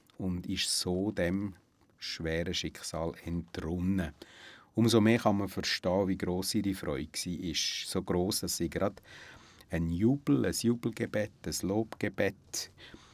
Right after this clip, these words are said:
aus dem Herzen betet hat, wo es sogar der Werk gsi ist von diesen Menschen, die es gehört haben,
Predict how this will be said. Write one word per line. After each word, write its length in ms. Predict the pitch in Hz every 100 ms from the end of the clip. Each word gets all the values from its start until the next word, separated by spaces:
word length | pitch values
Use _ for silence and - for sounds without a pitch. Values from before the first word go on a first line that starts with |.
| - -
aus 140 | 107
dem 140 | 110 98
Herzen 760 | 95 98 - - - 95 92 - - -
betet 500 | 90 90 - 107 -
hat, 440 | 82 - - - - - 104
wo 600 | 95 104 107 120 143 143
es 220 | - -
sogar 300 | 120 101 95
der 180 | 95 87
Werk 280 | 78 76
gsi 280 | - 90 82
ist 240 | 80 - - -
von 180 | - 80
diesen 320 | 80 87 92
Menschen, 420 | 82 82 92 95
die 60 | 76
es 180 | 71 -
gehört 400 | 78 80 - 80
haben, 160 | 85